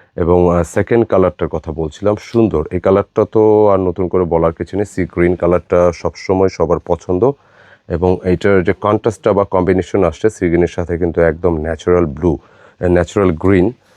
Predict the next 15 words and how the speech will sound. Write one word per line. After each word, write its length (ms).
আহ, 80
সুন্দর। 440
দোপাট্টাও 540
চোখে 340
লাগার 280
মতো। 340
পুরোটা 280
ড্রেস 300
যথারীতি 640
সেম 360
ওয়েতে 300
কাজটা 340
করা 320
আছে। 380
একদম 480